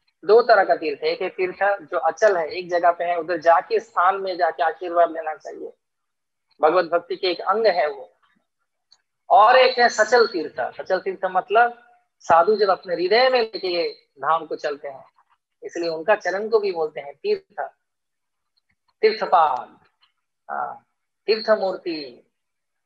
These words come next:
शिल प्रभुपाद जी हैं वैसे ही एक तीर्थ, सचल तीर्थ, जिन्होंने आज संसार में सारे जगह को पवित्र किए,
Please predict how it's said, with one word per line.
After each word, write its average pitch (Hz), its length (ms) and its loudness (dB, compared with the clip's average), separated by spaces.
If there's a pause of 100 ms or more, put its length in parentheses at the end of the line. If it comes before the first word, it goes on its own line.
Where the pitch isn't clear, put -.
(120)
शिल 170 200 -2
प्रभुपाद 196 560 4
जी 185 140 -4
हैं 175 180 -2
वैसे 160 340 0
ही 190 100 2
एक 170 160 -6
तीर्थ, 147 220 -8
सचल 160 340 -4
तीर्थ, 143 440 -8 (600)
जिन्होंने 180 380 -2
आज 165 140 2
संसार 220 600 2
में 226 400 -2 (300)
सारे 269 380 4
जगह 233 180 6
को 208 120 0
पवित्र 165 400 -4
किए, 143 380 -10